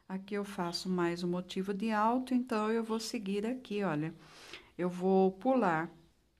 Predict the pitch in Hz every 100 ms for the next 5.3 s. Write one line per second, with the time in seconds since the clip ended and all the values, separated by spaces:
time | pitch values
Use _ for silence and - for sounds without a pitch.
0 | _ _ _ _ _ - _ _ 196 196
1 | 196 190 190 190 185 180 180 - 180 175
2 | 190 190 233 196 190 185 185 185 175 175
3 | 202 - 254 262 - 180 180 185 180 185
4 | 185 - 170 170 185 175 165 170 196 -
5 | 285 294 -